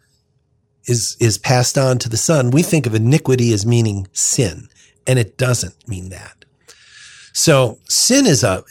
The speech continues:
is a specific action or desire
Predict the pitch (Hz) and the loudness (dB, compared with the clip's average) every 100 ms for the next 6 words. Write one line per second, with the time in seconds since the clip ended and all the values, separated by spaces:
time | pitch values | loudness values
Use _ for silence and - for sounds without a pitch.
0 | - 117 120 - 139 - 180 175 151 - | -4 -4 -4 -2 -2 0 0 0 -4 -6
1 | - _ 120 139 - - 170 175 185 _ | -20 _ -2 0 0 -2 -2 -4 -10 _
2 | _ _ 120 113 107 101 104 139 110 85 | _ _ -4 -2 -2 -2 0 0 0 -4
3 | 101 | -10